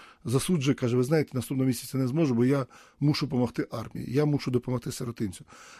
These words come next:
На жаль, ми працюємо з тими самими людьми. І от коли ми вже почали таку широку кампанію зі збору коштів,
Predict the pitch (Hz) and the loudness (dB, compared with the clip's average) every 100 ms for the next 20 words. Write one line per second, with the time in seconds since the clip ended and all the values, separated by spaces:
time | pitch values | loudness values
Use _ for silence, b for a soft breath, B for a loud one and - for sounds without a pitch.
0 | B _ _ 131 131 202 196 160 165 - | B _ _ 0 2 4 4 4 0 2
1 | 180 147 - 185 160 160 143 135 131 110 | 2 2 2 4 4 2 2 2 2 0
2 | 104 - b b b 147 147 - 165 160 | -4 -6 b b b 2 2 4 6 6
3 | 143 147 131 123 - 135 120 139 120 123 | 4 0 0 -4 0 0 0 -6 -4 -2
4 | 123 120 - 117 202 233 175 123 117 110 | -2 -2 -2 0 4 4 6 6 4 4
5 | 113 110 - 98 - 143 | 2 2 -2 -8 -8 -12